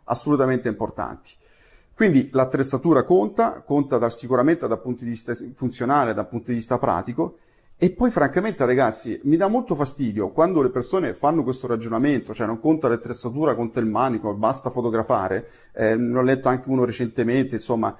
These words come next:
di, di, di diverse persone e così via. Lo trovo <laughs> ridicolo, perché poi quando tu gli dici: "Mi fai vedere con quale attrezzatura tu fotografi?",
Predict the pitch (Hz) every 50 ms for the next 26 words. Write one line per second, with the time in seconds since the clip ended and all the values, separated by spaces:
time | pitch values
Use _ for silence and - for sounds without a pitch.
0 | - _ - - - 120 117 117 113 113 110 110 107 107 101 98 95 90 - -
1 | 57 - 73 85 87 85 113 117 117 113 117 113 113 123 131 131 131 - 131 -
2 | 123 110 - - 123 135 143 123 117 117 127 120 123 120 117 120 107 95 82 -
3 | - - - _ - - - - 214 226 - - 143 117 110 117 117 117 - -
4 | - - 147 131 - - - 160 151 156 151 156 165 208 214 - - 127 110 120
5 | - - 208 208 247 240 240 - 175 131 113 123 123 - 208 233 285 254 202 180
6 | - - 185 160 151 151 135 135 143 151 180 180 - 330 254 156 139 147 131 123
7 | 131 127 127 131 156 151 143 135 - 143 135 135 - 135 131 151 147 139 127 113
8 | - - - - - - 156 139 - 135 131 160 139 113 104 107 107 - 110 104